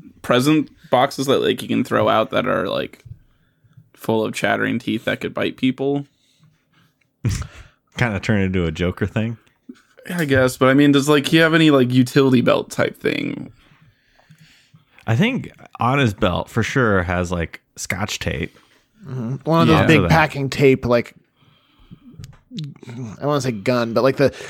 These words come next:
Speaker 3: the
Speaker 2: Mm.
Speaker 3: tool
Speaker 1: The
Speaker 3: that, like,
Speaker 1: roller
Speaker 3: you can
Speaker 1: thing.
Speaker 3: put down, the roller thing.
Speaker 2: Yeah.
Speaker 1: Yeah.
Speaker 2: Okay. Um, various ribbons, uh, like, a thing that he clicks, like, f-, for pennies, except, or for quarters, except it's, like, bows that come out.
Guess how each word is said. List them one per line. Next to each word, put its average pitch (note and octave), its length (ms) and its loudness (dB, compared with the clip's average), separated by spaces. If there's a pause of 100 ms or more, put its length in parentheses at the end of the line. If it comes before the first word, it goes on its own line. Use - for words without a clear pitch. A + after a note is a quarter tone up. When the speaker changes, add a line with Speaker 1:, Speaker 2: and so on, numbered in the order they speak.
Speaker 3:
the C#3 100 -2
Speaker 2:
Mm. - 80 -2
Speaker 3:
tool F#3 220 6
Speaker 1:
The F#3 60 8 (160)
Speaker 3:
that, C#3 80 8
like, B2 140 8
Speaker 1:
roller G2+ 60 4
Speaker 3:
you G#2 60 2
can - 80 2
Speaker 1:
thing. G2+ 420 2
Speaker 3:
put C#3+ 160 0
down, C3+ 280 -2
the C3+ 120 0
roller C3 320 2
thing. G#2+ 140 -4
Speaker 2:
Yeah. F#2 460 0 (160)
Speaker 1:
Yeah. A2+ 140 0
Speaker 2:
Okay. F2+ 360 -2 (920)
Um, G2 580 0
various A#2+ 460 0
ribbons, G2+ 640 -2 (480)
uh, F2 320 0
like, F2+ 200 -4
a F2 100 -4
thing A2+ 300 -2
that G2+ 120 0
he F2+ 100 -8
clicks, - 720 -6 (140)
like, F2+ 240 -6
f-, - 120 -20 (280)
for - 120 -10
pennies, G2+ 440 -2
except, - 400 -10
or F#2+ 180 -6
for G2 160 -6
quarters, G2+ 440 -4
except - 340 -10
it's, - 120 -12
like, G#2 220 -12
bows G2 300 -6
that - 140 -8
come G2 140 -6
out. G2 280 -8